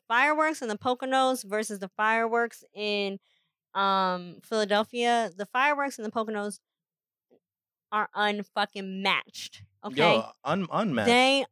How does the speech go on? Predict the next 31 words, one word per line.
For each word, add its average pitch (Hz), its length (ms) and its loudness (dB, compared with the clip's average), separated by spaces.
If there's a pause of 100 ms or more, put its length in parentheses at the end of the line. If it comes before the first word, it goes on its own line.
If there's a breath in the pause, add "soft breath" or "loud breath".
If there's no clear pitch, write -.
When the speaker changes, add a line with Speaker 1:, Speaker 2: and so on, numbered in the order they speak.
Speaker 1:
are 220 580 4 (600)
re-, 226 580 4
I 240 120 2
had 392 180 4
to 285 120 2
leave 226 400 0
the 220 120 2
whole 226 160 2
fucking 214 320 -4
Poconos 175 580 -6
Speaker 2:
'Cause 190 180 6
you 254 60 4
Speaker 1:
because 254 140 8
I 190 40 10
Speaker 2:
gotta 156 80 10
Speaker 1:
was 143 80 6
Speaker 2:
realize 170 360 8
Speaker 1:
so 156 60 6
Speaker 2:
a 156 40 6
lot 185 160 8
of 214 80 6
Speaker 1:
mad. 214 60 2
Speaker 2:
the, - 40 0
all 208 160 6
these 254 160 2
motherfuckers 208 480 2
got 180 180 6
is 117 160 0
property 190 720 2
and 117 160 2
sky. 160 760 2